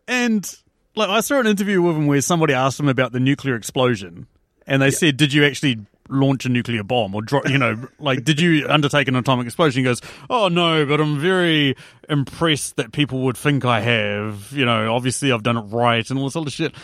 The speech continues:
Speaker 1: And it's kinda like, this is gonna be my controversial opinion, but I'm just gonna slip it in here 'cause it's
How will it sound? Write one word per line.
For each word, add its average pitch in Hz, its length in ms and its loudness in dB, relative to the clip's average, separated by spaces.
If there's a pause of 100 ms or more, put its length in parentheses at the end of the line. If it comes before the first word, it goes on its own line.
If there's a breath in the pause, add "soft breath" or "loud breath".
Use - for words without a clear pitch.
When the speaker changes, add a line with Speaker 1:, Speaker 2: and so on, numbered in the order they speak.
(160 loud breath)
Speaker 1:
And 208 120 2
it's 220 100 0
kinda 320 260 2
like, 196 460 0
this 196 180 -2
is 208 80 -2
gonna 190 160 2
be 160 120 4
my 143 120 2
controversial 123 580 0
opinion, 123 240 0
but 117 120 2
I'm 147 100 0
just 117 140 -6
gonna 117 100 -4
slip 123 220 -6
it 104 80 -8
in 98 120 -6
here 101 260 -2
'cause 101 160 -6
it's - 240 -10